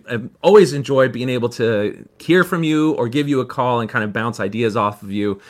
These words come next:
And there was something that came up in the middle of a conversation recently in the Mormon Historians group that, uh, I felt like I needed to, to get your opinion about because it concerned a legal matter.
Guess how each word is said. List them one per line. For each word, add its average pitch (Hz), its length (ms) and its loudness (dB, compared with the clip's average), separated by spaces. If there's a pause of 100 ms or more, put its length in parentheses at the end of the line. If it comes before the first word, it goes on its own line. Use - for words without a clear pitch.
(340)
And 117 560 -2
there 131 160 0
was 117 160 -2
something 185 480 0
that 131 160 -4
came 160 280 -4
up 151 200 -2
in 127 60 -2
the 120 60 -2
middle 135 220 0
of 131 100 -2
a 120 40 -10
conversation 127 760 -4
recently 113 800 -4 (460)
in 123 560 -2
the 120 280 -6
Mormon 127 320 -2
Historians 131 760 -2
group 110 320 -2 (420)
that, 110 720 -2
uh, 104 260 -8
I 117 80 -4
felt 117 240 -2
like 117 160 -6
I 113 80 -4
needed 117 300 -6
to, 101 240 -4
to - 160 -14
get 117 160 -6
your 110 140 -4
opinion 156 420 -4
about 101 280 -2
because 123 220 -6
it 131 60 -6
concerned 170 580 -4
a 127 80 -2
legal 139 420 -2
matter. 113 520 -2